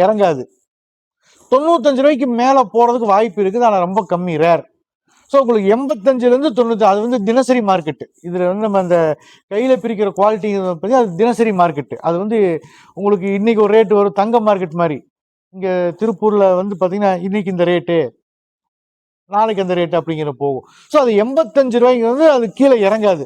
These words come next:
அதுக்கு மேல எவ்வளவு வேணாலும் போலாம், எண்பத்தேழு போலாம், தொண்ணூறு போலாம், தொண்ணூத்தி ரெண்டு போலாம், தொண்ணூத்தஞ்சு போலாம். அந்த அன்னைக்கு என்ன மார்க்கெட்டோ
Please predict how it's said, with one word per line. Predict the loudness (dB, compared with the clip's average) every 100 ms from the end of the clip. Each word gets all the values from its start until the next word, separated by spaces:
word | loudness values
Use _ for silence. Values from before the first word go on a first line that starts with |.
| -6
அதுக்கு | -4 -2 -2
மேல | -2 2 4 4
எவ்வளவு | 4 2
வேணாலும் | 2 0
போலாம், | 2 0 -2 _ _ -10
எண்பத்தேழு | -4 -2 0 0 0
போலாம், | 0 2 2
தொண்ணூறு | -2 -4 -4 -4
போலாம், | -2 0 0 -4
தொண்ணூத்தி | -6 -6
ரெண்டு | -8 -6
போலாம், | -2 -2 -4
தொண்ணூத்தஞ்சு | -6 -6 -6 -6
போலாம். | -4 -4 -6
அந்த | -4 -2 -2
அன்னைக்கு | -2 -2 -4
என்ன | -2 -2
மார்க்கெட்டோ | -2 -2 -4 -2